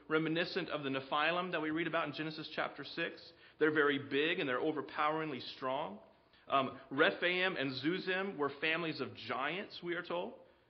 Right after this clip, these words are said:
It's from this group that later in Israel's history, Goliath sort of comes out of. These are the genesis of Goliath.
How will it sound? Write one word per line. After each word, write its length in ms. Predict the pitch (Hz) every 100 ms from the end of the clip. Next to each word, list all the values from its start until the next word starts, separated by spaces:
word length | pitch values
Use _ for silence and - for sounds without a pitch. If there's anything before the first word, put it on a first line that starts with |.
| _ -
It's 120 | 156 -
from 260 | 160 170 165
this 200 | 196 165
group 360 | 139 156 190 -
that 160 | 147 127
later 320 | 143 170 165
in 60 |
Israel's 340 | 139 156 160 143
history, 460 | 160 156 160 160 131
Goliath 480 | 127 127 123 147 180 - -
sort 220 | - 165
of 60 | 160 -
comes 260 | 170 165
out 220 | 156 151 180
of. 200 | 180 143
These 140 | 139
are 60 | 143
the 180 | 135 135 - -
genesis 560 | 123 143 160 - 156 -
of 160 | 135
Goliath. 460 | 127 120 120 139